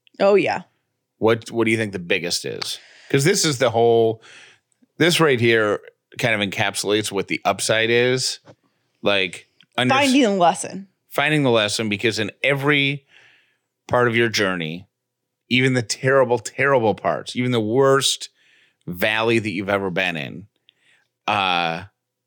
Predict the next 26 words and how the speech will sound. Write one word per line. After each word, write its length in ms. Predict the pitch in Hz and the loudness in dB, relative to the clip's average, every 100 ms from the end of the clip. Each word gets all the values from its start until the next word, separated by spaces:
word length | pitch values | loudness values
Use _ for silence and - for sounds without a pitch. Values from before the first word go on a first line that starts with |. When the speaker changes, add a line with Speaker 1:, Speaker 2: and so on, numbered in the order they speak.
| _ _ _ _ _ | _ _ _ _ _
Speaker 2:
there 180 | 123 110 - | -2 -2 -2
is 300 | 139 151 147 | 0 0 0
something 640 | - - 135 127 113 110 101 | -2 -2 -2 -2 -2 -4 -4
to 100 | 101 | -6
be 160 | 98 | -6
learned 640 | 87 98 98 107 113 110 - | -4 -2 -2 0 -2 -2 -4
and 180 | 95 90 | -6 -6
something 260 | 101 104 | -6 -6
to 80 | 98 | -6
be 160 | 92 - | -6 -6
understood, 600 | 101 98 - - 104 104 | -4 -4 -4 -2 0 0
and 120 | 90 | -2
there 100 | 90 | -2
is 200 | - 104 | -4 -6
growth 560 | 95 87 92 98 110 - - - - - | -8 -2 0 0 -2 -12 -20 -20 -20 -4
to 80 | |
be 120 | 113 104 | 0 0
happening, 580 | 113 113 117 113 120 | 0 -2 -2 -2 -4
and 420 | - 98 92 85 85 | -6 -8 -8 -8 -6
that's 340 | 101 - - | -4 -4 -6
what 400 | 104 98 90 - | -2 0 0 -4
finding 380 | - 92 87 85 | -6 -6 -6 -6
the 120 | 82 | -6
upside 540 | 78 - 98 98 104 - | -6 -4 -2 -2 -4 -4
is. 500 | 110 113 123 127 - _ - - _ | -2 -2 -2 -6 -8 _ -20 -20 _
So 840 | - - - 110 98 92 87 90 | -6 -2 2 2 2 0 -2 -6